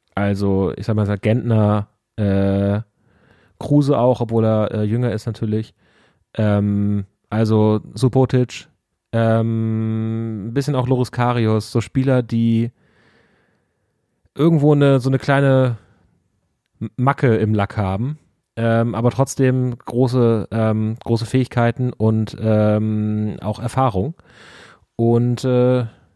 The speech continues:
ja, also hat so ein, wenn da so ein, so ein, so ein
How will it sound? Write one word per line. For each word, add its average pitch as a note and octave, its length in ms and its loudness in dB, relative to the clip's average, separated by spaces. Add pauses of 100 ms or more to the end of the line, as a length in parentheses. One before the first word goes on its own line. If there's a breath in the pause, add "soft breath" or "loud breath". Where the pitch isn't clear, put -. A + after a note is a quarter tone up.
ja, E3 120 0
also A2 180 0
hat C3+ 160 -4
so C3 200 2
ein, C3 360 -2 (100)
wenn A#2 120 0
da B2+ 100 2
so A#2+ 80 2
ein, A#2 120 0
so A2 100 2
ein, G#2+ 140 0
so G#2 120 0
ein G#2 260 -2